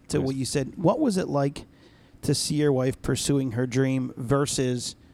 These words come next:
Speaker 1: before that? Was there a tension? Was, was she's a, was she a different person, or was it just kinda, did she keep that to herself?
Speaker 2: Oh, no, she didn't keep it to herself.
Speaker 1: Okay.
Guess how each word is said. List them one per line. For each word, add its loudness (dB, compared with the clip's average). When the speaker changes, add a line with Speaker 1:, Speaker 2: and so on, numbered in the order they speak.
Speaker 1:
before -2
that? -4
Was 0
there 0
a -4
tension? -4
Was, -6
was -4
she's -4
a, -6
was -2
she -2
a 0
different -8
person, -2
or -2
was -2
it -8
just -8
kinda, -4
did -8
she -2
keep -4
that -4
to 0
herself? -2
Speaker 2:
Oh, -6
no, -8
she -6
didn't -10
keep -4
it -8
to 2
herself. -4
Speaker 1:
Okay. 2